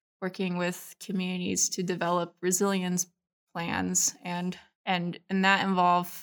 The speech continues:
you know, working with communities where their literal homes were be-, being swept away by, by oce-, the ocean because of erosion and climate change. And, um,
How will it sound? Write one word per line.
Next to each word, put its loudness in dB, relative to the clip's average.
you -6
know, -4
working -2
with -4
communities -4
where -2
their 0
literal 4
homes 0
were -2
be-, -4
being 2
swept -2
away -2
by, 0
by 0
oce-, -2
the 0
ocean 0
because -2
of -2
erosion 0
and -2
climate -2
change. -6
And, -4
um, 0